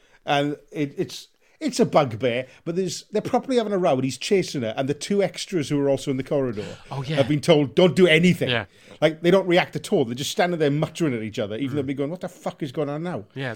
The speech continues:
Speaker 2: the, the star of, well, well, we're led to believe this world-famous shock jock who's got ten million listeners or something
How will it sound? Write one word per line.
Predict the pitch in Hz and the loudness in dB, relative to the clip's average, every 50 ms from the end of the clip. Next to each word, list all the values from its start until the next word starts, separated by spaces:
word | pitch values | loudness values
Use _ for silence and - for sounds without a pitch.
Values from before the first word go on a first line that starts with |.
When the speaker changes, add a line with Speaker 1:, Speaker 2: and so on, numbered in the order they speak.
| - - | -10 -14
Speaker 2:
the, | 160 | -8
the | 135 170 165 | -6 -6 -6
star | - - - - 196 214 220 208 185 165 | -6 -6 0 2 4 4 4 4 4 2
of, | 147 - - - | 0 -2 -6 -8
well, | 175 - - - - - _ _ | -8 -8 -8 -14 -20 -20 _ _
well, | 220 185 117 135 | -8 -8 -8 -8
we're | 156 156 226 226 | -4 0 0 2
led | 214 233 220 - | 4 2 0 0
to | - 165 | 0 -2
believe | 151 170 202 202 156 117 101 | -2 0 2 0 0 -2 -2
this | - 131 - - _ 139 | -6 -10 -10 -12 _ -8
world-famous | 131 147 165 156 151 151 - - - 151 147 135 127 113 - - - | -2 0 2 2 2 0 -2 -2 -2 -2 -2 -2 -6 -8 -10 -16 -16
shock | - - - 180 165 - - - | -14 -8 -6 -6 -6 -6 -10 -12
jock | - 113 107 - _ - | -12 -12 -12 -12 _ -10
who's | 127 110 - | -10 -8 -4
got | 139 135 - - _ | -6 -6 -6 -6 _
ten | - - - 220 220 214 208 | -10 -6 -6 -6 -6 -6 -6
million | 208 214 208 208 208 202 196 202 | -6 -6 -6 -4 -6 -6 -6 -6
listeners | 220 202 - - 233 226 233 | -8 -10 -8 -10 -8 -6 -6
or | 240 | -8
something | 208 - 240 247 277 262 220 | -8 -10 -12 -12 -10 -12 -14